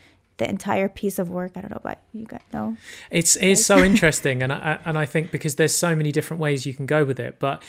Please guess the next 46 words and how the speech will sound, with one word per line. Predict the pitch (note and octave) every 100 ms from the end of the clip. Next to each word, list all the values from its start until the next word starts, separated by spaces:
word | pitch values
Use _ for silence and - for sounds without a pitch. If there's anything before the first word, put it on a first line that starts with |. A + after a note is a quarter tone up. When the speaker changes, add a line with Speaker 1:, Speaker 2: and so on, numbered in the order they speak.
| - - - _ _ _ -
Speaker 2:
I, | - E3
I | D#3+
mean, | D#3+ D#3 - - - _ - _ _
for | - E3+
me, | F3 G3 D#3+
it's | D#3+ -
'cause, | F3+
and | - E3+
it's | E3+ F#3
really | F#3
funny | E3+ F3 D#3
speaking | G3 E3 D#3 C#3+
to | D#3
you. |
So | C3 D3
for | E3
me, | F3 E3+
when | E3 F#3
I, | F3+ -
when | E3+ F3+
I | F3
paint, | - E3+ C3 - - - - - -
one | D3 F#3+
of | F3+
my | D#3+ D#3 D#3 D3 C3+
goals | - E3 D#3 B2+
with | C#3
my | C3 B2+
painting | D3+ D#3+ D3 B2 A#2+
is | C#3+ B2
to | - C#3
get | C3+ D3
it | C#3+ - -
as | D3 -
close | - E3+ E3 D#3 -
as | C3+
the | C#3
photograph | - D3+ D3 C3+ A#2+ -
as | B2
possible. | - D#3+ - B2+ B2 - _ - - - - -
But | F3 D3 -
then | F#3 E3 A#2 C3 - - _ -
if | D3
I | F#3
don't | F#3 F#3 F3
know | E3+ D#3+ D#3 D#3